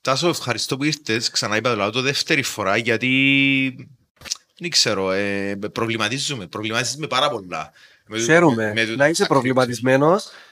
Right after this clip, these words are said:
Speaker 2: να με δώκεις με τα μούτρα πάνω, σκέφτομαι και τρεις φορές, κάμε και το research σου, να νιώθεις πιο confident με εκείνο που έπιασες. Με εκείνο που έπιασες, που άμα το δεις ότι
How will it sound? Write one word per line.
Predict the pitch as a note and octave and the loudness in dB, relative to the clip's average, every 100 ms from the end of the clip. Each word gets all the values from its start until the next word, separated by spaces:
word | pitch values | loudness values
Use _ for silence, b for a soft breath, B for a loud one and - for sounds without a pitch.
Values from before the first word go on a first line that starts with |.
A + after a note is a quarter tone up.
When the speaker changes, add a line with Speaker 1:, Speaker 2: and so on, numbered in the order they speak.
| B B B B _ | B B B B _
Speaker 2:
να | C#3 C#3 | 2 4
με | C#3+ | 4
δώκεις | D3+ F#3 D#3 | 4 2 2
με | C3+ | 2
τα | B2+ | 2
μούτρα | B2 C#3 C#3+ | 2 2 2
πάνω, | C#3+ C#3+ D3+ E3+ A3+ - _ _ _ _ _ _ | 4 4 4 4 0 -8 _ _ _ _ _ _
σκέφτομαι | - - D3+ F#3+ E3 | -10 0 2 2 2
και | D3+ C#3+ | 2 2
τρεις | D3+ D3+ | 2 0
φορές, | - E3+ G3+ A3+ - _ _ - | 2 2 2 -2 -10 _ _ -2
κάμε | D#3 F3 | 2 4
και | |
το | F3+ | 4
research | C3 C#3 D#3+ | 2 2 -2
σου, | - F3+ G#3 A#3+ B B B B | 0 0 0 -4 B B B B
να | C3 | 2
νιώθεις | C3+ D#3 E3 - | 6 4 4 0
πιο | F#3 F#3 | 0 2
confident | F#3 F3+ F#3 G#3 | 2 0 2 4
με | F3+ | 4
εκείνο | C#3 E3+ | 4 4
που | C#3+ | 4
έπιασες. | C#3+ - A2+ | 2 2 -2
Με | A#2 | -2
εκείνο | C3+ E3 | 2 4
που | C#3 | 4
έπιασες, | D3+ E3 E3 F#3+ G3+ | 2 4 4 4 2
που | - | 0
άμα | D3+ F#3+ | 2 2
το | C#3+ | 2
δεις | C#3 D3+ | 0 0
ότι | E3 F#3 D3+ - | 0 2 0 -4